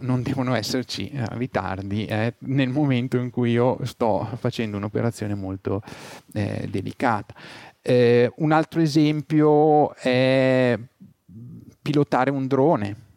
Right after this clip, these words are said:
Eh, se noi vogliamo pilotare un drone da remoto, ovviamente sono oggetti, eh, che potrebbero, mm, creare danni, eh, nel momento in cui precipitano in zone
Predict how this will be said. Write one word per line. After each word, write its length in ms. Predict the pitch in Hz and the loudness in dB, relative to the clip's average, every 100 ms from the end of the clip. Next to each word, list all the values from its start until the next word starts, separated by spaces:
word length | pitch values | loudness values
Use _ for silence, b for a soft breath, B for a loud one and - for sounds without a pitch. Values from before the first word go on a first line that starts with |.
| - | -8
Eh, 180 | 107 110 | -6 -6
se 160 | - 113 | -8 -4
noi 180 | 120 113 | -4 -6
vogliamo 560 | 110 107 107 117 113 | -8 -6 -2 -2 -2
pilotare 600 | 107 107 110 110 107 107 | -6 -6 -4 -2 0 0
un 180 | 107 107 | -2 -4
drone 360 | 113 113 104 98 | -2 0 0 -2
da 280 | 98 98 - | -2 -2 -2
remoto, 640 | 120 139 98 107 - 76 - | -2 0 0 -2 -4 -8 -6
ovviamente 640 | 120 120 127 131 123 117 107 | -6 -4 -2 -2 -2 -4 -4
sono 580 | 117 113 113 110 107 - B B B | -4 -2 0 0 -2 -4 B B B
oggetti, 1080 | 127 117 123 117 - _ 113 101 101 101 - | -4 0 2 2 -2 _ -4 -2 -2 -4 -6
eh, 300 | 110 107 107 | -4 -6 -8
che 100 | - | -8
potrebbero, 720 | 110 117 107 101 98 98 - _ 113 - _ - | -6 -2 -2 -2 -6 -6 -8 _ -20 -20 _ -18
mm, 140 | 120 117 - | -14 -16 -10
creare 500 | 113 107 107 104 104 | -4 0 0 0 -2
danni, 500 | 113 120 123 110 101 | 0 0 -2 -4 -6
eh, 100 | 104 | -6
nel 100 | 101 | -6
momento 300 | 98 107 107 | -8 -8 -8
in 60 | 101 | -6
cui 120 | 107 | -6
precipitano 720 | 101 101 113 110 - 98 101 | -4 -6 -6 -8 -8 -10 -12
in 160 | 101 98 | -12 -6
zone 400 | 101 110 101 | -2 -2 -2